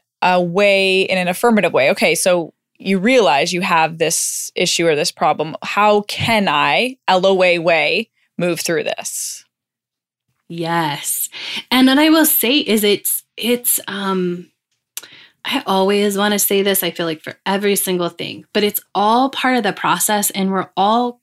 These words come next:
Speaker 2: constantly choosing to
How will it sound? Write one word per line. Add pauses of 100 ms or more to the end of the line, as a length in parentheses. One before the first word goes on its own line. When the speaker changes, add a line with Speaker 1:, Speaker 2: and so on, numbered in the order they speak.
Speaker 2:
constantly
choosing (600)
to